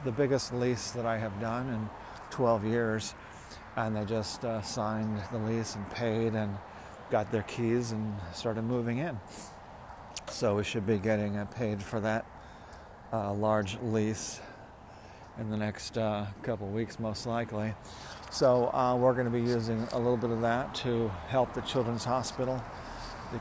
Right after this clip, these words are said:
kids, the amazing kids, to fight through and survive life-threatening diseases. And we're also going to, uh, use some of it to incorporate, which is gonna cost thousands of dollars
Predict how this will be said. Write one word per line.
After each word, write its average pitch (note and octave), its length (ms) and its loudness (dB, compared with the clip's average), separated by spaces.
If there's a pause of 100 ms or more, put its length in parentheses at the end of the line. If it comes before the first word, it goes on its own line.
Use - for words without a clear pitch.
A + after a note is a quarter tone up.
kids, C3 320 4
the B2 80 0
amazing A2+ 380 2
kids, B2+ 340 -2
to A#2+ 80 -2
fight A#2 260 2
through A#2 220 2
and A2+ 100 2
survive A2+ 560 -2 (140)
life-threatening A#2 560 -2
diseases. A#2 640 -2
And A2+ 120 0
we're A2 80 0
also A2 340 0
going A2 260 0
to, A2+ 280 -2
uh, G#2+ 200 0 (960)
use A#2+ 200 6
some A2+ 300 4
of G#2+ 140 2
it B2 140 -2
to A2 320 4
incorporate, G#2+ 640 4
which A#2 160 -4
is - 60 -4
gonna A2+ 140 -2
cost A2 300 2
thousands G#2+ 420 6
of G2 120 0
dollars A2 540 2